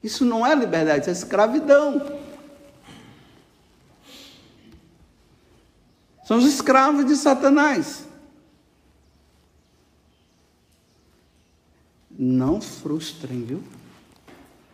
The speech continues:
O desígnio de Deus pra vocês, porque os fariseus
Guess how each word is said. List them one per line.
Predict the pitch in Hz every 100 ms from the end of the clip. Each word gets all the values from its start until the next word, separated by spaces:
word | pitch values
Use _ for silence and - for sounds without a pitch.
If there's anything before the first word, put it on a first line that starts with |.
| _ _ _ _ _ _ _ -
O |
desígnio | 135 123 127 110 - 123 147 208 247 269
de | 233 208
Deus | 147 123 143 180 - - - -
pra | - 131
vocês, | 113 143 - 359 247 107 - -
porque | 147 131 123
os | 120 -
fariseus | 139 139 131 107 113 151 156